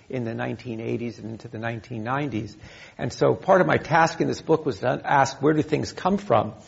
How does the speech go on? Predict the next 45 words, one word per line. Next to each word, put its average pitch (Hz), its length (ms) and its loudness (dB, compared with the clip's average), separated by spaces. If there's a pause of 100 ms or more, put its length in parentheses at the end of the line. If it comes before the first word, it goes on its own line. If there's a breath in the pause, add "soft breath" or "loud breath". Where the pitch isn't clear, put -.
(300 loud breath)
And 113 140 -2
so 135 220 2
if - 120 -2
you 131 60 -6
say, 143 220 0
"Where 143 200 2
does 170 120 2
the 143 80 -4
modern 139 400 2
wind 156 220 0
industry 120 380 -8
come 123 240 -8
from?" 113 280 -8
I 117 100 -2
would 131 140 -4
say 135 220 0
it 131 100 -6
comes 151 220 -4
from 127 180 -8
the 117 80 -6
marriage 131 500 -2 (280 loud breath)
of - 120 -6
sturdy 160 560 0
Danish 135 500 -4
agricultural 127 920 -4
machinery 117 720 0 (300 loud breath)
and 117 120 -12
California 120 580 -6
tax - 360 -8
credits. - 440 -12 (300 loud breath)
And 113 160 -6
thus, 131 360 0
it's - 160 -8
the - 80 -8
birth 123 320 -4
of 113 80 -8
the 120 180 -2
industry. 123 520 0 (1300 loud breath)
But 175 180 4
now, 170 140 8
those 208 220 6
are 214 40 0
the 165 80 -2
personalities, 151 680 2
but, 156 180 2